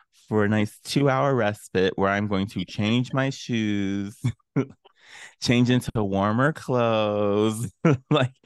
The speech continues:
and come back fresh. I come back to that park and everybody's, like, looking all haggard and there's me smelling good and just walking through those lines like I own the world. Like, I will not let you catch me slipping at Disneyland. <laughs>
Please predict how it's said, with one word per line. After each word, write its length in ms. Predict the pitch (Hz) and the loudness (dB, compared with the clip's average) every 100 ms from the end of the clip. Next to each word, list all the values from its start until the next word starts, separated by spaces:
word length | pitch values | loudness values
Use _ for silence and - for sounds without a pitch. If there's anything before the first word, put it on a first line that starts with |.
| - - - | -18 -16 -2
and 180 | 120 113 | 0 2
come 260 | - 143 | 2 4
back 280 | 131 123 127 - - - | 4 4 2 -6 -20 -8
fresh. 800 | 92 98 101 92 - - - - - - - | 0 2 2 -2 -6 -8 -8 -10 -14 -18 -4
I 120 | 120 | -2
come 180 | 151 139 | 0 2
back 180 | 135 127 | 2 2
to 100 | 127 | 0
that 180 | 120 - | 0 0
park 280 | 127 120 | 2 2
and 100 | 110 | 2
everybody's, 340 | 110 120 117 110 | 0 2 0 2
like, 240 | 107 101 - - - | 0 0 -10 -18 0
looking 260 | 117 123 | 0 2
all 180 | 117 113 | 2 2
haggard 400 | 117 110 110 110 | 2 0 2 0
and 100 | 90 | 0
there's 180 | 110 107 | 0 0
me 120 | 113 | -2
smelling 600 | 113 - 104 120 123 120 | -4 -6 -2 0 0 -2
good 300 | 107 120 123 | 0 2 2
and 80 | 110 | 0
just 180 | 104 104 | -6 -2
walking 300 | 110 120 123 | -2 -2 -6
through 160 | 120 | -4
those 240 | 113 120 120 | 0 0 0
lines 300 | 117 107 104 - | 0 0 -2 -4
like 120 | 104 | -4
I 40 | 101 | -2
own 200 | 92 101 | -2 -2
the 80 | 95 | -2
world. 340 | 95 87 82 | -2 -2 -2
Like, 200 | 87 92 | -2 -2
I 160 | 104 120 | 0 0
will 200 | 117 98 | 0 0
not 540 | 95 98 107 104 85 | 0 0 0 -2 -2
let 240 | 98 95 - | -4 -8 -6
you 140 | 104 | -10
catch 340 | 101 104 85 | -6 -8 -6
me 120 | 104 95 | -6 -6
slipping 440 | - 78 - 71 | -4 -6 -4 -6
at 140 | 67 | -4
Disneyland. 600 | 71 62 65 62 53 50 85 | -6 -6 -6 -6 -6 -6 0
<laughs> 180 | 107 | 0